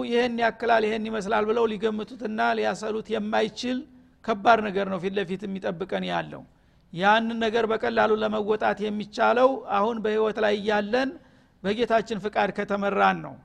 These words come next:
ያዘዘንን በመስራት፣ የከለከለንን በመከልከል፣ የመከረንን በመቀበል፣ የአላህ ሩስ-፣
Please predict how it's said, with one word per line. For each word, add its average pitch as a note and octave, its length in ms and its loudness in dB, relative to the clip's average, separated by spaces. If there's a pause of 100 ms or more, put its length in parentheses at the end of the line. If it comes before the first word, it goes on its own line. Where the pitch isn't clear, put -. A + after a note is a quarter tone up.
(240)
ያዘዘንን F#3+ 520 -2
በመስራት፣ F#3+ 500 -2
የከለከለንን F#3+ 680 -4
በመከልከል፣ F#3+ 560 -4
የመከረንን F#3+ 580 -4
በመቀበል፣ F#3+ 600 -2 (500)
የአላህ G#3+ 440 2
ሩስ-፣ A3 260 -2